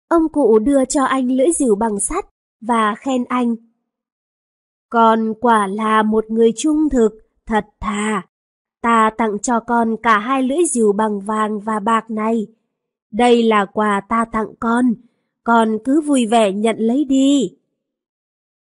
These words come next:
Anh chàng tiều phu cúi xuống cảm ơn và đỡ lấy hai lưỡi rìu mà ông cụ tặng.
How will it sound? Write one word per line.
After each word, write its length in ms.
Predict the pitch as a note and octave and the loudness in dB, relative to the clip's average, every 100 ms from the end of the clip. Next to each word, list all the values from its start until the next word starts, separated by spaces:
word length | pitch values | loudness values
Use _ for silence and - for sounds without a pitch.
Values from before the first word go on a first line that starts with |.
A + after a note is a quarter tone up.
| - | -4
Anh 200 | C#4+ C4 | -4 -2
chàng 320 | C4+ A3+ G#3 | -2 -2 -4
tiều 320 | B3 A#3 G#3 | 0 2 2
phu 300 | G3 C#4 C4+ - | 0 -4 -4 -2
cúi 220 | C4+ C#4+ | 0 0
xuống 280 | - C4+ D#4 | 0 -2 -2
cảm 200 | E4+ C#4 A3+ | -2 -4 -4
ơn 280 | B3 C#4 C4+ - _ _ _ | -2 -2 -2 -6 _ _ _
và 340 | A3 B3+ A#3 A3+ | -2 2 2 2
đỡ 200 | A#3+ C#4 | 0 0
lấy 240 | C4 C#4+ | 0 -2
hai 280 | D#4+ C#4+ B3+ | -2 -2 0
lưỡi 220 | B3 D#4+ | 2 2
rìu 320 | D4 B3 A3 G#3+ _ | 2 0 0 -2 _
mà 340 | A3 A#3 G#3+ G3+ | -4 -2 -2 -2
ông 240 | - A#3+ A3+ | -2 -4 -4
cụ 200 | B3 F#3 | -6 -6
tặng. 180 | - A3 | -4 -6